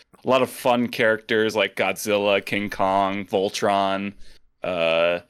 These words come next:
and we've had plenty of cool guests on too. Who, uh, some, like, Kaiju versus History, uh, who, like, specialize in, in kaiju media. So it's, it's been a blast. That, you know, not, I don't wanna <laughs> self-insert plug really quick, but,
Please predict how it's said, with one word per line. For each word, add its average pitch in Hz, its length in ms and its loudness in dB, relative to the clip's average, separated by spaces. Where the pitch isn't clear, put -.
and 110 120 -2
we've 110 120 -4
had 131 180 0
plenty 123 240 0
of 110 140 -4
cool 113 260 -2
guests 104 320 -2
on 98 220 0
too. 101 320 -4
Who, 98 280 -8
uh, 90 160 0
some, 110 260 0
like, 104 200 -2
Kaiju 107 360 -2
versus 101 380 -6
History, 98 800 -4
uh, 90 460 0
who, 104 180 0
like, 98 220 0
specialize 101 680 0
in, 95 260 -8
in 104 140 -4
kaiju 98 400 -2
media. 92 480 -2
So 98 260 2
it's, 131 220 2
it's 147 240 2
been 123 240 0
a 113 60 0
blast. 98 400 0
That, 98 200 -2
you 101 80 -4
know, 101 100 -4
not, 135 260 0
I 143 80 4
don't 151 80 6
wanna 139 120 0
<laughs> - 80 -18
self-insert 160 680 2
plug 139 300 4
really 113 240 -2
quick, 113 340 0
but, 107 260 2